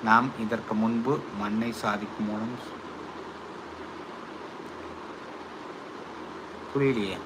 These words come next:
மண்ணை சாதி மூலம் சந்தித்தோம்னா புரியலையே.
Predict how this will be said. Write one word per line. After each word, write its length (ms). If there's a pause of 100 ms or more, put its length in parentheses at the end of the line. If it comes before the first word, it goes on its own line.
மண்ணை 280
சாதி 340 (340)
மூலம் 240 (120)
சந்தித்தோம்னா 640 (720)
புரியலையே. 440